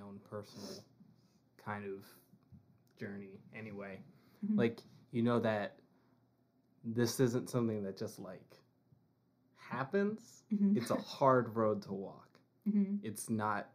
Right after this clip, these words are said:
Speaker 1: an easy road to walk.
Speaker 2: Mm-hmm.
Speaker 1: And I think that's maybe why,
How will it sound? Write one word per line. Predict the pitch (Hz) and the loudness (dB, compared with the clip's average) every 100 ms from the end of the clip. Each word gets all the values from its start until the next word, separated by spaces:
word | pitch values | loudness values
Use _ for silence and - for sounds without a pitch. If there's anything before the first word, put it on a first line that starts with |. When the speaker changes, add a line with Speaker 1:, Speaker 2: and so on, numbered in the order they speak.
| - | -14
Speaker 1:
an | 107 | -4
easy | 120 117 113 | -2 0 -4
road | 95 95 92 | -8 -12 -16
to | - | -16
walk. | 101 95 87 87 _ _ _ _ 214 | -12 -12 -12 -16 _ _ _ _ 4
Speaker 2:
Mm-hmm. | 202 190 202 110 | 4 4 -6 -10
Speaker 1:
And | |
I | 104 98 | -8 -10
think | - 98 98 - | -10 -10 -12 -12
that's | 101 98 - | -10 -10 -10
maybe | 104 101 101 | -10 -10 -10
why, | 101 101 98 95 95 95 | -12 -10 -12 -12 -14 -16